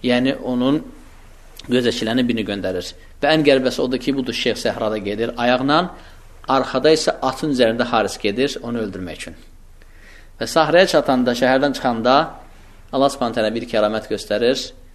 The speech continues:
<clears throat> Haris qəlbinə qəribə hisslər və qorxu düşür və çönüb onu öldürmədən qayıdır. Və bu Allah Subhanahu taalanın onun üçün bir lütfü, bir rəhməti idi. Rahimehullahu şeyx.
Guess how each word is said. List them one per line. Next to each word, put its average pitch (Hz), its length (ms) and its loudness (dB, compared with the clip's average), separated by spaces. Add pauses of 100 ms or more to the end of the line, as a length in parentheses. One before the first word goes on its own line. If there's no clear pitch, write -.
(720)
<clears throat> 151 560 -2
Haris 170 680 4 (300)
qəlbinə 135 380 4
qəribə 135 320 4
hisslər 131 460 0
və 123 120 2
qorxu 107 280 0
düşür - 320 -12 (800)
və 131 260 2 (540)
çönüb 139 480 2
onu 131 260 0
öldürmədən 123 500 0
qayıdır. 90 320 -4 (1400)
Və 131 100 -4
bu 143 80 2
Allah 131 200 2
Subhanahu 117 260 -6
taalanın 120 360 -4 (440)
onun 131 220 0
üçün 131 360 -4
bir 127 240 -2 (280)
lütfü, 123 440 -2 (360)
bir 123 120 0
rəhməti 110 440 0
idi. 87 140 -8 (880)
Rahimehullahu 120 840 -2
şeyx. 95 320 -4